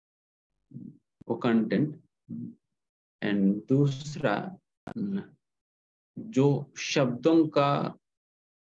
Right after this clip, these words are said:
प्रयोग आप करते हो, कौन सा शब्द को आपने चुना है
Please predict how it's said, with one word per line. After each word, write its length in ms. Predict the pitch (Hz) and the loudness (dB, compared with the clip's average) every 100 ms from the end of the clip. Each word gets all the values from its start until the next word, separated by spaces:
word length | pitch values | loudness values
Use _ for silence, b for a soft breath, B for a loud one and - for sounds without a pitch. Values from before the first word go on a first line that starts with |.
| _ | _
प्रयोग 400 | 123 123 127 117 | 2 4 4 4
आप 160 | 95 - | 0 -2
करते 360 | - 90 - 95 | -6 -8 -8 -12
हो, 200 | - - | -14 -4
कौन 260 | 143 139 147 | 2 4 4
सा 160 | 147 131 | 2 -2
शब्द 380 | - 131 120 | 2 2 2
को 100 | - | 0
आपने 460 | 117 107 - 113 - | 2 2 0 -2 -2
चुना 380 | - 101 98 92 | -4 2 4 4
है 220 | - | -2